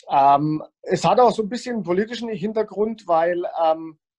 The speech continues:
die einzige Möglichkeit, diese, diesen Wahnsinn, der hier gerade kursiert, zu überwinden, ist einfach, äh, ab und zu sich mal eine Auszeit zu gönnen und einfach Monkey Time zu haben. Ganz einfach irgendwie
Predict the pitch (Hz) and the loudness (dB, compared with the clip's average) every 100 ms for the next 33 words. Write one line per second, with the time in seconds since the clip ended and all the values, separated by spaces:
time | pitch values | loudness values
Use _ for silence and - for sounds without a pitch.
0 | _ _ _ _ 156 165 - 185 233 - | _ _ _ _ -14 -10 -2 -2 -2 -8
1 | 247 226 220 220 - _ _ _ - 156 | -6 0 0 -2 -10 _ _ _ -10 0
2 | 180 220 220 - 147 135 175 _ _ - | 0 0 -6 -8 -2 -2 -2 _ _ -12
3 | 180 185 180 165 165 147 131 208 240 214 | -10 -6 -8 -8 -10 -2 0 0 -2 -6
4 | 165 165 156 151 131 147 147 156 147 - | 0 0 0 -4 0 0 -2 -6 -8 -8
5 | 151 - 170 156 147 160 208 202 190 143 | -14 -10 -12 -8 -4 -4 -4 -6 -6 -2
6 | 160 190 180 _ _ _ _ _ _ _ | -2 -2 -4 _ _ _ _ _ _ _
7 | _ - 156 160 - _ 180 220 220 220 | _ 2 4 4 0 _ -4 -4 -6 -12
8 | 185 180 170 165 170 220 233 - 165 - | -10 -6 -6 -6 -4 -4 -4 -4 -4 -4
9 | 147 135 147 170 165 175 185 139 165 214 | -8 -6 -4 -4 -6 -6 -8 -4 -6 -4
10 | 220 160 156 135 127 120 107 101 113 107 | -8 -6 -6 -6 -8 -8 -6 -6 -10 -10
11 | 151 160 160 180 175 175 | -4 -4 -4 -8 -8 -8